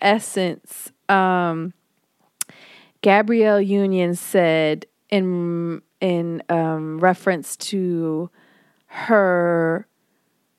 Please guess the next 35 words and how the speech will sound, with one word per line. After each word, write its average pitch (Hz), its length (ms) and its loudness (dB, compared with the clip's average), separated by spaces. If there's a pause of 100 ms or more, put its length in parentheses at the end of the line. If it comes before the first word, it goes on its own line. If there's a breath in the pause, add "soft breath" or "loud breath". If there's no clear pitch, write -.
(100)
having 196 400 0
to - 240 -4
endure 175 800 0 (440)
her 202 160 -2
partner, 175 500 -2
Dwayne 170 420 -2
Wade, 160 480 0 (540)
getting 196 260 2
another 180 320 0
woman 170 320 -4
pregnant 233 720 0
when 190 140 -6
she - 160 -6
was 175 200 -2
struggling 202 560 -2
with 175 120 -6
fertility 170 640 -2
while 156 220 2
they 165 200 2
were 160 180 0
on 156 200 -2
a 147 40 -2
break 156 400 -2
or 147 160 2
whatever. 147 320 -2
They 151 140 0
were 156 60 0
in 151 80 -2
a 156 40 -4
bad 147 300 0
place. 147 580 -6 (640 loud breath)
And 170 380 0
for 185 160 -4
him 175 240 0
having, 165 520 0